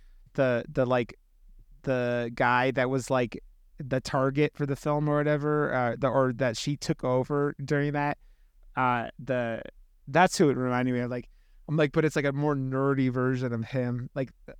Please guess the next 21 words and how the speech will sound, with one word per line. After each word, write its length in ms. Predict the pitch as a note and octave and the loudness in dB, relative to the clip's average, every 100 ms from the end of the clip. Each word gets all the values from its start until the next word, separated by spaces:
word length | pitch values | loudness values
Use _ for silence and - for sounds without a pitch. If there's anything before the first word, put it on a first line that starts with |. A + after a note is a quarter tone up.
| - | -10
uh, 380 | C3+ C3+ A#2+ A#2 B2+ - _ | -4 -2 0 -4 -8 -16 _
not 200 | F#3+ B3 | 2 2
the 80 | B3+ | 4
main 180 | A3 F3+ | 2 2
character, 560 | G#3 F#3 - A#2 A2+ - _ | 4 2 2 -2 -2 -6 _
but 260 | C3 D#3 C3+ | -6 -4 -2
the 100 | C3+ | -2
guy 340 | C#3+ C#3 C#3+ | 0 2 2
that 180 | C3 A2+ | 0 -2
was, 300 | B2+ B2+ - | -2 -4 -4
like, 260 | B2 A2+ - - _ - _ _ - _ - | -4 -4 -10 -20 _ -20 _ _ -20 _ -16
fucking 340 | - D3+ D3 | 0 2 2
shit 200 | B2+ D3 | 0 0
up 180 | C3 C3 | 0 0
at 80 | G#2+ | -4
the 80 | A#2 | -2
very 280 | B2+ B2+ B2 | 2 4 2
end 120 | B2 | 0
of 60 | |
the 80 | A2+ | -2
movie. 440 | A2+ A#2+ A2+ G#2+ | 0 0 0 -6